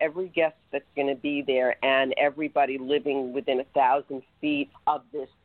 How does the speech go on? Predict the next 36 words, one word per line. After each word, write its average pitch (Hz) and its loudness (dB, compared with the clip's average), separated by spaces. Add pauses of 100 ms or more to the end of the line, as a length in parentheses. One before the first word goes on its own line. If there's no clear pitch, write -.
(160)
location. 139 0 (520)
I 160 2
mean, 156 -2 (340)
who's 220 -4
gonna 269 0
do 220 -4
that? - 0 (140)
Of 143 -8
course, 240 0 (100)
they'll 147 0
just 170 -6 (240)
say, 175 4
"Screw 220 2
it, - 0
we 151 2
won't 156 4 (260)
rent 147 0 (140)
to, 165 -4
you 151 0
know, 147 4
we 147 -2
won't 151 2 (120)
allow 139 2 (520)
our 139 2
guests 139 -8 (160)
to - -16
be 151 -6
those 143 -2
required 151 0
to 160 -14
registry, 202 -2 (120)
register." 147 0 (140)
So 143 2 (160)
it 156 -2
penalizes 135 2
their 117 -2